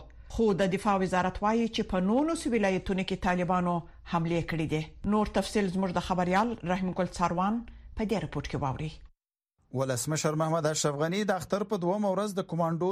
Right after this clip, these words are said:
Speaker 2: ځانګړو عملیاتونو قلوردو ته ورغلی و او هلته یې په خپله وینا کې ویلي چې طالبان غواړي افغانستان د ترهګرو په زانګو بدل کړي.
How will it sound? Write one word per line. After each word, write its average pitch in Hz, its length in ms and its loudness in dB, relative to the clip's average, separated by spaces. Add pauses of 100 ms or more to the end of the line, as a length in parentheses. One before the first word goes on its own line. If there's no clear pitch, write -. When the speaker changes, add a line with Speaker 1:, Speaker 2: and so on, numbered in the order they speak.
(120)
Speaker 2:
ځانګړو 190 400 0
عملیاتونو 170 680 -2
قلوردو 151 460 0
ته 202 80 2
ورغلی 165 400 0
و 170 100 2
او 156 160 0
هلته 156 240 0
یې 160 100 -6
په 160 120 0
خپله 170 260 0
وینا 151 240 0
کې 156 240 -4
ویلي 147 260 -2
چې 151 220 -4
طالبان 143 400 0
غواړي 190 340 0
افغانستان 165 560 -2
د 147 160 2
ترهګرو 139 480 0
په 127 120 -4
زانګو 120 420 0
بدل 95 320 -4
کړي. 85 180 -6